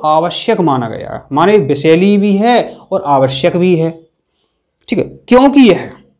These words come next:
क्योंकि यह आवश्यक क्यों है? क्योंकि यह,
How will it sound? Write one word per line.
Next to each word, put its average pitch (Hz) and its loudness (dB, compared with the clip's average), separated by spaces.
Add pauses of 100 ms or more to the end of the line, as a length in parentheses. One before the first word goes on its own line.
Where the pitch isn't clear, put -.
(240)
क्योंकि 277 2
यह 170 0 (800)
आवश्यक 254 2
क्यों 170 2
है? 120 -8
क्योंकि 202 -2
यह, 156 2